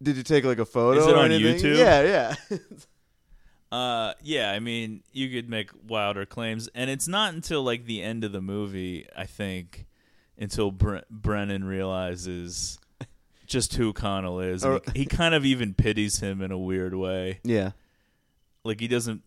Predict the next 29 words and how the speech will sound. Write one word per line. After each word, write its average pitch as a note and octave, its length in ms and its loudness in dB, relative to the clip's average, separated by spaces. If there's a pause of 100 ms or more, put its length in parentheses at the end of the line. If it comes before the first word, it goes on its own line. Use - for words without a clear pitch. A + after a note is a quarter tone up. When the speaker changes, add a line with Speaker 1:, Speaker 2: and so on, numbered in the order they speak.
Speaker 2:
he C#3+ 140 0
has C#3 120 4
a B2 80 -2
chance A#2 400 -2
to A2 80 -2
blow G2+ 300 2
up G2 100 0
his G2 140 0
spot G2 420 0
with, F#2+ 180 -6
like, F#2 180 -4
a F#2 80 -6
couple F#2 360 -4
of, F2 320 -6 (340)
you G#2 160 -8
know, F2 300 -8
young F2+ 360 -8
chicks, F#2 600 -6 (380)
Speaker 1:
<laughs> - 400 -20
Speaker 2:
and G#2 140 -2
he G2+ 80 -2
doesn't. G2 500 0
He G2 140 -8
kinda F#2+ 240 -6
just F2 300 -10
quietly F2+ 680 -4
corrects F2+ 520 -6
him F2 400 -10 (640)
and, F2+ 520 -8